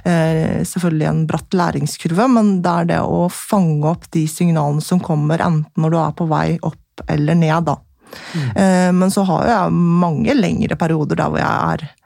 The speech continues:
Speaker 1: eh, hva man kan si, helt stabil. Eh, men for eksempel, jeg kan jo dele en litt morsom historie da, for å gi et eksempel på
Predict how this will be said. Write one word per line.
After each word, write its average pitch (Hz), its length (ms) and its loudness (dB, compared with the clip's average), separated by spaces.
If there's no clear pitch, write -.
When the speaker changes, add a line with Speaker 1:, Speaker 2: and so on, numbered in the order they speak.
Speaker 1:
eh, 156 580 0
hva 151 140 0
man 147 100 -2
kan 151 80 -2
si, 147 180 -2
helt 147 180 -2
stabil. 233 500 2
Eh, 208 360 4
men 202 480 4
for - 200 -4
eksempel, 202 640 0
jeg 208 160 2
kan 196 120 4
jo 208 100 4
dele 180 300 2
en 160 320 2
litt 170 260 -2
morsom 175 480 0
historie 160 380 0
da, 233 120 2
for 175 160 0
å 175 80 4
gi 170 240 2
et 170 160 0
eksempel 156 560 -2
på 170 120 2